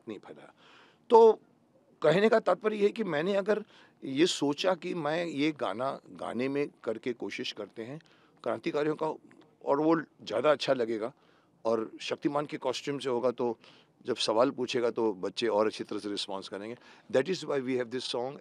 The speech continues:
as a पहेली song with शक्तिमान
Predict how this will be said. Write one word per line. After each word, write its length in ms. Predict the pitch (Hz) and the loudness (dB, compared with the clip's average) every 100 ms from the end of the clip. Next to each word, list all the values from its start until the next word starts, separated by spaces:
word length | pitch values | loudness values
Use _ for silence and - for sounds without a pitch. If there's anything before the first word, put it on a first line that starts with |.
| 110 | -10
as 100 | 113 | -10
a 40 | |
पहेली 480 | - 92 95 101 127 | -10 -10 -10 -8 -8
song 280 | - 123 143 - _ _ _ _ _ _ - | -8 -10 -12 -20 _ _ _ _ _ _ -12
with 120 | 104 - | -10 -6
शक्तिमान 640 | 110 - 113 113 117 | -8 -6 -6 -6 -8